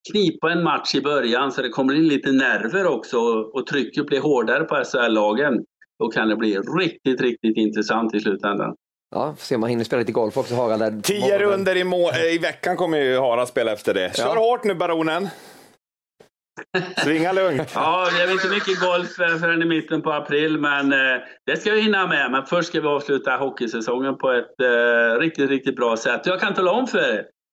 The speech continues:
Speaker 1: jag kommer ner till Danmark och hälsa på er under de första dagarna när ni
Speaker 2: Oj.
Speaker 1: sänder där nere.
Speaker 2: Hockey-V M, härligt. Och undrar om inte du
Speaker 3: Välkommen.
Speaker 2: ska avsluta med en liten topp tre-lista också. Du älskar ju listor, Harald. Varsågod.
Speaker 1: Ja, det är ju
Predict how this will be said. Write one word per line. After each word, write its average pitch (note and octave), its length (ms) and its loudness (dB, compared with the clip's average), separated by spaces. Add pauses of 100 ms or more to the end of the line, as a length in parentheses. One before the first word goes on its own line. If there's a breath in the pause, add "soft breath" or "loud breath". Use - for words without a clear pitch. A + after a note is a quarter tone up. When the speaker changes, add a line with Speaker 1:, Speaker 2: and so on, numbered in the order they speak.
(100)
Speaker 1:
jag E3 120 -4
kommer F#3+ 220 2
ner F3+ 340 0 (120)
till E3+ 120 -2
Danmark D#3+ 600 0 (220)
och E3 80 -2
hälsa E3 300 0
på E3 300 2
er E3 200 0
under D#3 220 2
de D3+ 120 -2
första C#3+ 380 0
dagarna C#3 560 0
när C3+ 180 -2
ni C3+ 80 2
Speaker 2:
Oj. B2 60 2
Speaker 1:
sänder C#3 300 2
där D3+ 120 0
nere. A2+ 300 0 (280)
Speaker 2:
Hockey-V E3 380 0
M, G3 80 0
härligt. F#3 460 0
Och G#3 240 4
undrar F#3 200 2
om E3+ 60 2
inte - 140 -2
du F#3+ 60 2
Speaker 3:
Välkommen. F#3 340 0 (120)
Speaker 2:
ska - 180 -2
avsluta G#3 380 0
med E3 60 0
en - 40 -2
liten D#3+ 160 -2
topp F3+ 180 -2
tre-lista F#3 500 0
också. F#3 200 -2
Du D#3 80 4
älskar F#3+ 300 0
ju D#3+ 60 2
listor, G#3 320 -2
Harald. B2 380 0 (720)
Varsågod. D#3 460 0 (100)
Speaker 1:
Ja, D3 100 -2
det G3 60 0
är - 20 2
ju G#3+ 60 2